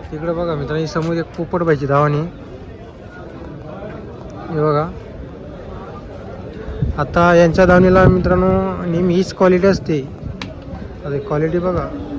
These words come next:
अशाच क्वालिटीच्या म्हशी अव्हेलेबल असतात. जर तुम्हाला म्हशी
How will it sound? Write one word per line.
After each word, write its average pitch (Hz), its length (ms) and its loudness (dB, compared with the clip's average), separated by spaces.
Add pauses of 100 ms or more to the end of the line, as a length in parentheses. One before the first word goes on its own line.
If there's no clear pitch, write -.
(440)
अशाच 165 340 -4
क्वालिटीच्या 175 400 0
म्हशी 160 220 0
अव्हेलेबल 151 360 2
असतात. 160 320 -2 (1900)
जर 165 140 6
तुम्हाला 180 520 6
म्हशी 175 260 0